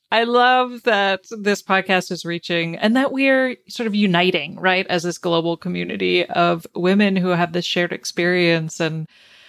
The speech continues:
I have so many questions for you, but I will start out with the one I often start out with, which is,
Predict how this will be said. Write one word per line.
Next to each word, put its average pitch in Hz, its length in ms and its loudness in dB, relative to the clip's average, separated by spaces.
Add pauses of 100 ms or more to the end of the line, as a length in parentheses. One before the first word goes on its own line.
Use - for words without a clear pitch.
(320)
I 160 140 -4
have 160 280 -6
so 180 160 -2
many 165 160 -4
questions 160 460 -12
for - 120 -18
you, - 200 -12
but - 160 -8
I - 100 -4
will 170 380 -8
start 247 340 0
out 226 220 2
with 214 100 -4
the 208 80 -6
one 185 140 -2
I 175 140 2
often 175 300 -2
start 160 240 -4
out 151 200 -2
with, 156 220 -8
which 156 220 -10
is, 156 600 -8